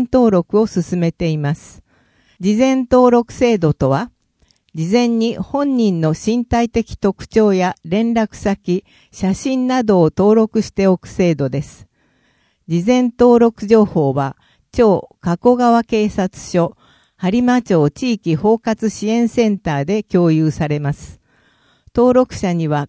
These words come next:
靴などに貼れる反射ステッカーをお渡ししています。認知症についてのご相談は、認知症相談センター、播磨町地域包括支援センターへ。播磨町南大中一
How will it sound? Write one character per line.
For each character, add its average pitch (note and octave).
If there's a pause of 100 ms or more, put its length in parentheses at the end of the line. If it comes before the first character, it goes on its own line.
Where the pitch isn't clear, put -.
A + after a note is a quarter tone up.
靴 -
な A#3+
ど F3+
に D#3+
貼 D#3
れ D#3+
る D#3+ (100)
反 B3+
射 C4
ス -
テ B3+
ッ B3
カ F#3+
ー -
を G3
お F3
渡 F3+
し F3+
し -
て E3+
い D#3+
ま D3+
す。 - (840)
認 A#3+
知 C4
症 C4
に B3+
つ C4+
い A#3
て F#3
の D3+
ご D3
相 G3
談 F3+
は、 D#3 (600)
認 A#3+
知 B3
症 F3
相 A3+
談 A3+
セ G#3+
ン F3+
タ A#2+
ー、 - (340)
播 G3+
磨 A#3+
町 D#3+
地 -
域 D#3+
包 G#3
括 G#3+
支 -
援 A3
セ G#3
ン G3
タ C#3+
ー C3
へ。 B2+ (760)
播 F#3+
磨 A#3
町 E3
南 A3
大 A3+
中 D#3
一 D3+